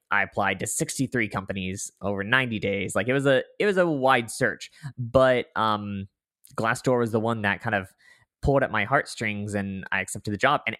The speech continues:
afterwards I looked back and I was like, "Oh wait, I'm working at the company that, like, inspired me to, like, not be happy where I was." And so that was really funny, kind of full circle thing. And just, yeah, I experienced the value and power of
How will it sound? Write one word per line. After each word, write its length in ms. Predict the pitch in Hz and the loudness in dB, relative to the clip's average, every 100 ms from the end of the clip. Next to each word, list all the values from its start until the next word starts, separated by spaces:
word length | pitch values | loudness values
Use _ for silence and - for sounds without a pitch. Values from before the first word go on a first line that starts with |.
| - | 2
afterwards 600 | 123 - 139 101 104 110 | 2 2 0 2 2 2
I 80 | |
looked 220 | 113 123 - | 2 2 2
back 140 | 196 | 2
and 80 | 139 | 2
I 20 | |
was 80 | 123 | 0
like, 140 | 120 - | 0 2
"Oh 80 | |
wait, 260 | 202 247 - - | 4 4 2 2
I'm 200 | 151 175 | 2 4
working 260 | 196 196 | 2 4
at 120 | 160 - | 2 2
the 60 | |
company 500 | 143 190 190 135 123 | 2 4 4 2 0
that, 200 | 131 135 139 | 4 4 4
like, 200 | 131 - | 2 2
inspired 640 | 135 131 - 131 151 139 | -4 -2 2 6 6 4
me 340 | 135 131 131 135 | 2 0 -2 -2
to, 720 | - 139 127 127 127 127 123 87 | 2 4 4 4 2 0 -2 2
like, 400 | 127 127 - _ _ | 2 2 -4 _ _
not 240 | 127 123 - | 2 2 2
be 100 | 139 | 0
happy 320 | - 123 135 | 2 2 2
where 180 | 127 131 | 4 4
I 100 | 127 | 4
was." 460 | 117 101 67 - - | 2 0 -2 -6 -2
And 140 | 120 | 0
so 120 | 117 120 | 2 4
that 180 | 117 107 | 4 2
was 260 | 113 110 - - - - | -2 -4 -10 -18 -20 -16
really 340 | 107 131 151 131 | -4 4 4 4
funny, 300 | - 110 107 | 2 0 0
kind 180 | 117 101 | -2 -4
of 80 | |
full 240 | - 117 107 | -2 -2 -2
circle 420 | - 107 95 101 | 0 -2 0 -2
thing. 400 | - 95 76 71 - | -2 -4 -4 -8 -2
And 360 | 104 95 95 | -2 -2 -2
just, 340 | 131 143 - - - - - - | 0 0 -2 -12 -20 -20 -16 -2
yeah, 240 | 98 95 - | 0 0 0
I 120 | 110 123 | 4 6
experienced 880 | 131 110 - - 120 117 110 - - | 6 0 -2 -2 0 0 -2 -6 -4
the 80 | 107 | 0
value 460 | 104 101 101 98 | 4 4 4 2
and 100 | 95 | -2
power 440 | - 98 98 92 - - | -2 0 2 0 0 0
of 420 | 92 92 98 | 0 0 -6